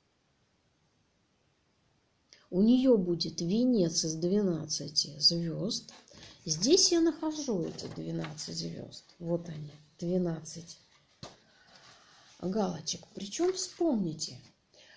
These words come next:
это явление будет на небе.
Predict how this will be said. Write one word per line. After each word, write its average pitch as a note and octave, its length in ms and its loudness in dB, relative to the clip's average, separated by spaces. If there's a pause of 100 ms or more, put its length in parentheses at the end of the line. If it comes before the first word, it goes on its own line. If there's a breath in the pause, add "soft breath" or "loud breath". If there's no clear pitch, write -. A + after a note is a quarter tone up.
это D4 260 6
явление A#3 720 4
будет C4 560 0
на G3+ 240 2
небе. B3 560 0